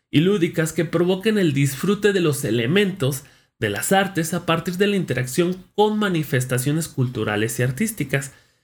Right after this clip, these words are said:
en las que predomina una función estética, es decir, de percepción, para apreciarlas, reaccionar de manera afectiva ante ellas e interpretar sus sentidos y significados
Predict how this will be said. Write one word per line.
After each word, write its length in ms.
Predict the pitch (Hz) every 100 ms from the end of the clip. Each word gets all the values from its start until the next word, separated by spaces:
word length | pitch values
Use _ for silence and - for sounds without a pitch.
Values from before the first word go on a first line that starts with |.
| _ -
en 160 | 202
las 140 | 208 202
que 140 | 202
predomina 500 | 190 185 165 165 180
una 180 | 190 180
función 580 | 185 147 135 160 135 -
estética, 680 | - 104 - 135 131 160 160
es 80 | 147
decir, 240 | 117 135 131
de 120 | 127
percepción, 680 | 180 185 202 - 175 156 - - _ _
para 200 | 151 120
apreciarlas, 840 | - - - 135 135 139 143 - -
reaccionar 480 | 175 175 185 170 170
de 80 |
manera 300 | 165 139 143
afectiva 420 | 139 131 135 139 131
ante 220 | 127 123
ellas 300 | 131 143 -
e 60 | 151
interpretar 640 | 135 131 127 123 127 147
sus 160 | 180 180
sentidos 560 | 117 117 185 170 170
y 140 | - 185
significados 840 | 190 190 185 165 170 151 156